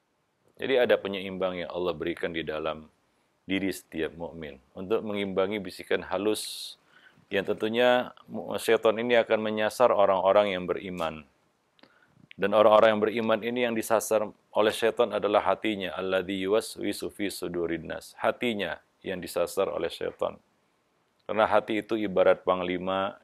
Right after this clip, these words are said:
yang akan mengatur seluruh tubuh manusia. Maka di dalam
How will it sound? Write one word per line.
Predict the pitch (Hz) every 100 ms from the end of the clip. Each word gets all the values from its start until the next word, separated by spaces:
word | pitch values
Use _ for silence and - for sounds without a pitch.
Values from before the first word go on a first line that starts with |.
| 104
yang | 98 95
akan | - 95
mengatur | 95 101 95 - 131
seluruh | - - 98 101 104
tubuh | - 92 87 85
manusia. | 82 82 78 85 80 78 - _ _ _ _ _ _ _ _ _ _ _ _ _ _ - - - _ _ _ _ _ _ _ _ _ -
Maka | 104 135
di | 127
dalam | 117 120 120 113 110